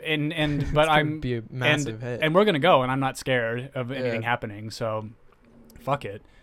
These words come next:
Speaker 1: Um, but again, it, like, it really is this kind of thing of, like, you look at all these shooters, and I know this is massively unpopular to say, but there is some sort of spectrum-y thing going on with all of them. I mean, you look at
Speaker 2: Mm.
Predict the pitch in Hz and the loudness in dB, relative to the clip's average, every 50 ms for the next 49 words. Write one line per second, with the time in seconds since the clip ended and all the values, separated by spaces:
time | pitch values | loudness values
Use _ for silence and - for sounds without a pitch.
0 | - - - - - 139 131 131 127 127 131 156 165 160 180 180 175 233 247 180 | -20 -20 -20 -16 -6 -2 0 2 2 2 0 0 2 2 2 4 4 2 2 2
1 | 147 139 143 160 160 185 185 180 170 185 226 240 220 190 165 143 - 147 - - | 0 0 0 -2 -2 0 0 0 2 2 2 2 0 -2 -4 -4 -4 -6 -6 -4
2 | 165 156 143 123 - 180 202 208 180 139 123 131 131 127 123 120 - - - - | -4 -4 -4 -4 -4 -4 -4 -4 -4 -4 -2 0 0 0 0 -2 -4 -10 -20 -20
3 | - - - - - - - - - 165 165 160 190 254 254 254 196 160 165 165 | -20 -20 -20 -20 -20 -20 -20 -12 -8 -6 -2 2 2 2 2 2 0 0 0 0
4 | 160 151 139 131 - - 180 170 151 135 127 127 127 120 - - - 139 143 151 | 0 0 -2 -4 -4 -2 -2 -2 0 -2 -2 -2 -4 -6 -10 -10 -8 -8 -8 -8
5 | - 135 135 139 139 139 135 127 - - 123 110 - - - _ _ _ _ _ | -6 -4 -4 -2 -2 -2 -4 -6 -6 -8 -10 -10 -10 -14 -20 _ _ _ _ _
6 | _ - 123 113 120 131 151 165 165 - - 139 117 123 120 117 120 117 123 117 | _ -14 -10 -2 2 6 6 6 6 4 0 -4 -4 -6 -6 -6 -4 -2 -2 -2
7 | 110 135 117 113 110 110 - 196 185 170 156 139 135 139 131 - 185 185 185 190 | -2 -2 -4 -6 -6 -6 -4 -2 0 0 0 0 -2 -4 -2 2 4 6 6 6
8 | 190 185 180 - - - - - 143 143 151 156 160 165 170 170 170 175 175 175 | 4 2 -2 -6 -10 -10 -8 -4 -4 -2 -2 -2 -2 -2 -4 -4 -4 -6 -6 -8
9 | 165 - - - - 147 151 156 165 165 170 165 160 156 - - - 143 139 139 | -8 -10 -10 -8 -4 -2 0 0 0 0 0 -2 -2 -4 -6 -4 -4 -4 -4 -4
10 | - 147 147 147 147 143 143 - 135 131 131 127 123 127 123 123 120 117 117 117 | -6 -6 -4 -4 -4 -6 -4 -4 -4 -2 -2 -2 -2 -2 -4 -4 -4 -6 -6 -6
11 | 117 117 113 113 107 104 95 90 92 92 - - 131 123 120 131 135 151 165 156 | -6 -6 -6 -6 -8 -8 -10 -14 -18 -20 -14 -10 -8 -6 -6 -4 -2 0 0 0
12 | - 156 143 139 135 123 117 110 107 107 | 2 0 0 2 0 -2 -4 -8 -12 -14